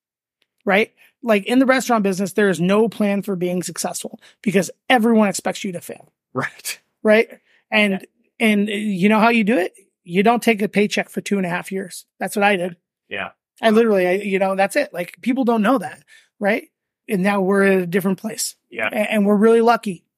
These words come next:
Speaker 1: but we're thankful and we're grateful. And everyone in here is motivated and they care about it and taking them with us. We move people up.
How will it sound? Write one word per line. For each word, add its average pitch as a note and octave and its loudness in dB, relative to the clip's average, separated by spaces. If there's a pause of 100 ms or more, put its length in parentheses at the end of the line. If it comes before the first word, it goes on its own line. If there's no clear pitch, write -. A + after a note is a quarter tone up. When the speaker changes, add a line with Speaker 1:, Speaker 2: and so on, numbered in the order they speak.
(380)
Speaker 1:
but G#3+ 0 (1160)
we're G3 4
thankful A3+ 0
and G3 -2
we're F3+ -2
grateful. G#3+ 0 (380)
And G3+ -4
everyone G#3 2
in G3 0
here G#3 0
is E3 -4
motivated A#3+ 0
and F3+ -4
they E3 -2
care G3+ -2
about G#3 2
it - -4
and F3 -4
taking A3+ 0
them G#3 4
with G#3 0
us. A#3 -4 (300)
We G#3 4
move F#3 2
people F#3+ 0
up. A3+ -2